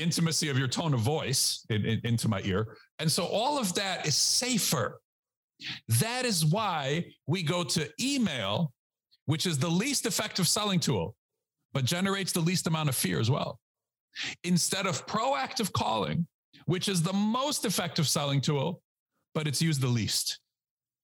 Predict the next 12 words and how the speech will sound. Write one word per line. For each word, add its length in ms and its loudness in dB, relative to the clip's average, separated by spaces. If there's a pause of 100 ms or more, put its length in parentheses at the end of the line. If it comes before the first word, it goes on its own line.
(180)
Isn't 220 0
that 140 -2
nuts? 460 0 (240)
The 160 2
single 460 0
most 260 -2
effective 420 -2
tool 240 0
we 100 0
have, 200 -2 (460)
proactive 440 0
calling, 340 -2